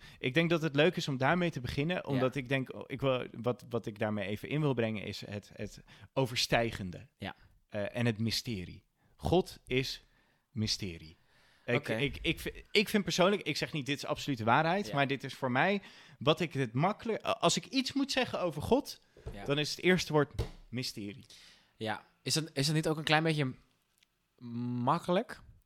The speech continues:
Speaker 2: Omdat je dan soort van, ehm, nou, dat is misschien te kort door de bocht, maar dan f-, ook,
Speaker 1: Ja, wees
Speaker 2: dan
Speaker 1: maar
Speaker 2: ont-,
Speaker 1: kritisch.
Speaker 2: dan onthoud je jezelf ook van alle verantwoordelijkheid om hem te proberen te duiden.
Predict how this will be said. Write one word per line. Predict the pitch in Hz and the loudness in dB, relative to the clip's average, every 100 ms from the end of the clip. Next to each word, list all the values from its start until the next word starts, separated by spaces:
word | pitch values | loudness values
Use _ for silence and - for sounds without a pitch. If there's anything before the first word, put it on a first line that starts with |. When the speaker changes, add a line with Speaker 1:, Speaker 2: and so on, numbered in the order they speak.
| - - - | -20 -20 -4
Speaker 2:
Omdat | 123 123 | 0 2
je | 127 | 4
dan | 123 127 | 4 4
soort | 139 | -2
van, | - 123 120 - - _ | 0 0 0 -6 -20 _
ehm, | 117 113 113 113 113 113 - - - - - | -2 2 4 4 2 -2 -6 -20 -20 -20 -4
nou, | 104 | 0
dat | 117 | 0
is | 123 117 | -2 -4
misschien | 139 156 147 | -2 -2 -2
te | |
kort | - 143 | 2 4
door | 131 | 6
de | |
bocht, | 135 131 | 2 2
maar | 123 | 2
dan | 135 143 139 - | 4 2 -2 -10
f-, | - - | -16 -8
ook, | 139 | 0
Speaker 1:
Ja, | 135 | 2
wees | 151 175 | 4 4
Speaker 2:
dan | |
Speaker 1:
maar | 180 | 4
Speaker 2:
ont-, | 160 | 4
Speaker 1:
kritisch. | 175 143 139 147 | 4 4 0 0
Speaker 2:
dan | 151 | -4
onthoud | 147 151 180 | 0 2 2
je | 165 | 0
jezelf | 135 151 | 0 0
ook | 160 151 | 0 -6
van | - 143 | -4 -4
alle | 139 | -4
verantwoordelijkheid | 143 127 139 135 123 | -4 -8 -6 -4 -4
om | 127 | -4
hem | 123 | -8
te | 127 | -8
proberen | 120 120 120 | -10 -8 -8
te | 117 113 | -8 -2
duiden. | 127 113 87 | 0 0 -4